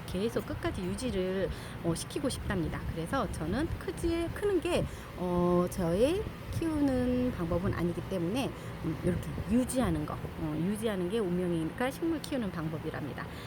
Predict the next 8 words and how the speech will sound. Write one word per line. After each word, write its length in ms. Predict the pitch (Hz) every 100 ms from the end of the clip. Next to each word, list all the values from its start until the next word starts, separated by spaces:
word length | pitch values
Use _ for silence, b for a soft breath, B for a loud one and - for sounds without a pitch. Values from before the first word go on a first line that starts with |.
| B -
이렇게 500 | 311 370 359 349 339
해가지고 520 | 233 175 - 254 202
오늘 260 | 170 220 247
도도 320 | 190 180 269
화분까지 600 | 285 220 220 170 - 196 190
소개를 280 | 285 285 254
해드렸는데요. 480 | 208 175 160 214 - B B -
잠깐만요. 720 | 175 175 208 202 160 156 247